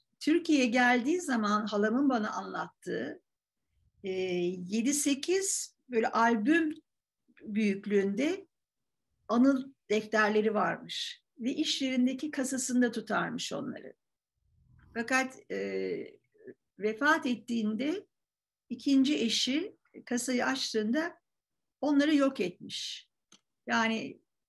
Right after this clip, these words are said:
sahaflara mı sattı, yaktı mı, attı mı onu bilmiyoruz. Ve ben onu duyduğum zaman halamdan hüngür hüngür ağladım. Yani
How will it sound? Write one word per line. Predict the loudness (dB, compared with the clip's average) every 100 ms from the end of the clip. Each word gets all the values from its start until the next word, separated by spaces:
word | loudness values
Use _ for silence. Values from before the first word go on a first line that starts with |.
| _ _
sahaflara | -10 -2 0 0 2 2 4
mı | 2
sattı, | 0 -2 -2 -2 -2 -2 -4
yaktı | -4 -4 -6 -4
mı, | -2 -4 -4
attı | -6 -6 -6 -4
mı | -2 -2 -2
onu | -2 -2
bilmiyoruz. | -2 -2 -2 -2 -4 -6 -10 _ _ -8
Ve | 0
ben | 2
onu | 4 4 4
duyduğum | 0 0 0
zaman | 2 0 0
halamdan | 0 0 0 0 0 -2 -4 _ _ _ _ -2
hüngür | 2 4 4 4
hüngür | 4
ağladım. | 4 2 2 0 -2
Yani | 0 2 2 0